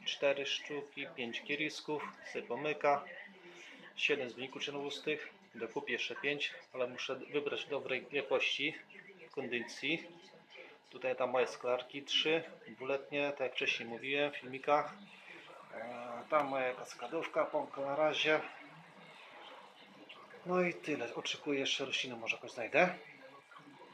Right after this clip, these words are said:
No i co, no tęczanka, fajna rybka neonowa, zawsze chciałem mieć, jeszcze tylko tatra cesarska. Jeszcze to muszę polować, muszę siedem sztuk wziąć, ale to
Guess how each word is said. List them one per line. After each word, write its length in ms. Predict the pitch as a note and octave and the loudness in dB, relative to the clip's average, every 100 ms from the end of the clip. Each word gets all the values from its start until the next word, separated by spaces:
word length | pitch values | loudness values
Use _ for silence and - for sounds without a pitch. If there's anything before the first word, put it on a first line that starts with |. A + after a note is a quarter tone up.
| - - - | -20 -20 -6
No 180 | E3 E3+ | 0 2
i 80 | E3+ | 2
co, 340 | - C3+ A#2 | 0 0 2
no 180 | C3 C#3+ | 2 2
tęczanka, 460 | C#3+ - B2 - C3 | 0 -4 -2 0 2
fajna 280 | C3+ A2+ | 2 2
rybka 260 | G#2+ - G#2+ | -2 -6 -6
neonowa, 440 | G#2 G2+ G#2 A#2 B2+ | -4 -6 -2 0 0
zawsze 340 | B2+ - A2+ | 0 -2 -2
chciałem 300 | - A2+ G#2+ | -4 -4 0
mieć, 200 | D3+ D#3+ | 0 2
jeszcze 200 | C#3 - | 0 0
tylko 180 | C3 A2+ | -2 0
tatra 520 | - A#2+ A#2+ D3 D#3+ - - | 2 2 6 6 6 -2 -16
cesarska. 540 | - - A2 - - C3+ - - - - - - | -10 -6 -6 -6 -10 -10 -14 -20 -20 -20 -18 -4
Jeszcze 360 | B2 - - B2 | -2 0 0 0
to 220 | C3 A2+ | 4 4
muszę 260 | A2 - | 2 -4
polować, 640 | A2 G#2 G#2+ A2 B2+ - - - | -2 -2 2 6 6 2 -4 -14
muszę 220 | - - - | -6 -2 2
siedem 320 | - C3 A#2+ | 2 2 0
sztuk 200 | - - | -2 -4
wziąć, 420 | A2 A#2+ - - - - - - - - - | 0 2 2 0 -8 -12 -12 -16 -16 -16 -2
ale 260 | - B2 A#2 | 4 6 6
to 320 | - G#2+ A2 | 2 -2 -4